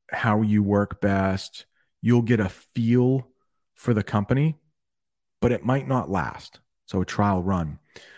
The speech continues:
Also, people, if they did something bad, the police might get them and they might have to go on trial.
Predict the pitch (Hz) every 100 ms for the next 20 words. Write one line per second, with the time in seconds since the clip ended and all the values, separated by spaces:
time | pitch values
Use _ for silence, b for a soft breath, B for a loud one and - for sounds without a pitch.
0 | B B B - 143 208 - 117 101 98
1 | - _ _ _ 175 175 85 90 123 _
2 | _ _ _ - - 92 85 95 - 101
3 | 113 123 127 104 87 95 - _ _ _
4 | _ _ _ _ _ _ - - 101 98
5 | - 104 107 160 151 98 87 - B B
6 | B B 113 117 104 104 104 104 101 101
7 | 95 92 87 - 95 87 85 58 - -